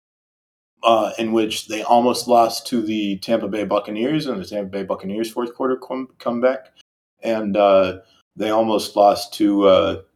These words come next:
the forty-niners, in which they came back, and I believe they won by one possession. Either way, both,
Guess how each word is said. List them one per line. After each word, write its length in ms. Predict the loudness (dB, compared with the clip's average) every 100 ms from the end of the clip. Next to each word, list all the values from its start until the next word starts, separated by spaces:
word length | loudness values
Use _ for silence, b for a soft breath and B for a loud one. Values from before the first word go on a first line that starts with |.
| _
the 80 | -8
forty-niners, 600 | -2 -2 2 2 0 -2
in 60 | -4
which 220 | -4 -2
they 160 | 0 0
came 240 | 0 -2
back, 240 | 0 0 0
and 100 | -2
I 140 | 0
believe 320 | 2 0 0
they 120 | -4
won 200 | -2 0
by 160 | 0 -2
one 280 | -2 -6 -8
possession. 480 | -10 -12 -14 -16 -6
Either 200 | -2 0
way, 240 | 0 -2 -6 B B _ _ -4
both, 260 | 0 2